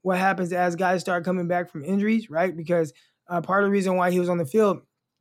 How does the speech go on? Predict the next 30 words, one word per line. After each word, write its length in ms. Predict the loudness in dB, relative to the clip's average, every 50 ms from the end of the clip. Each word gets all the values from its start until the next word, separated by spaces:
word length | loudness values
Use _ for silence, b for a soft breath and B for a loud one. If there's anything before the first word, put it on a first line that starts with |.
| _ _ _ _ _ _ _ _ _
Witherspoon 520 | -4 0 2 2 2 0 0 0 0 0 2
was 140 | 2 2
hurt, 260 | 2 2 2 0 -2 -6 -12 -20 _ _
you 100 | -2 0
know, 240 | 0 2 2 0 0
uh, 360 | -2 -6 -6 -6 -6 -6 -8
he 160 | -4 -2 -2
had 120 | 0 0 -2
a 80 | -2
hammy. 460 | -2 -2 0 0 0 0 0 0 -2 b b b b _ _ -10
And 80 | -8
before 320 | -8 -8 -6 -2 -2 0 0
that, 320 | 2 2 2 0 0 -2 -6 _ _ -12
I 80 | -8 -8
wanna 200 | -6 -6 -6 -6
say 120 | -8 -10
last, 400 | -10 -10 -6 -6 -4 -4 -6 -6
before 240 | -10 -8 -6 -4 -4
last 220 | -2 -2 -2 -4
game, 160 | -4 -4 -4 -4
he 100 | -2 -2
was 140 | -4 -4
in 160 | -6 -8 -10 -12
concussion 720 | -12 -12 -8 -4 -4 -4 -4 -4 -6 -8 -8 -8 -10 -14 _ _
protocol. 520 | -4 -2 -2 -2 -2 -2 -2 -2 -2 -4 b b b b b b _ -8
Uh, 120 | -6 -4 0
Emmanuel 340 | 0 2 2 2 2 2 0
Mosley 580 | 2 2 0 0 0 0 0 0 0 -2 -4 b b b b b _ _ _ _ _ _ -4
got 240 | 0 0 0 0 0
hurt 380 | -2 0 0 0 0 -2 -4